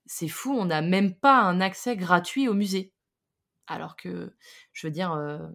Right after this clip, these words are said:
quand on travaille dans la dorure, l'ébénisterie, euh, la marqueterie, tapissier, euh,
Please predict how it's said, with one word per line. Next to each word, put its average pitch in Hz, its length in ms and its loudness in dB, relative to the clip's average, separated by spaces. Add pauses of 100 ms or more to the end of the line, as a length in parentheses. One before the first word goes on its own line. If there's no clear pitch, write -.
(140)
quand 165 220 -12
on 151 60 -6
travaille 160 360 -4
dans 156 120 -4
la 151 120 -4
dorure, 175 460 -2
l'ébénisterie, 156 1080 -6
euh, 143 120 -8
la 151 100 -12
marqueterie, 156 760 -12
tapissier, 175 840 -4
euh, 151 380 -2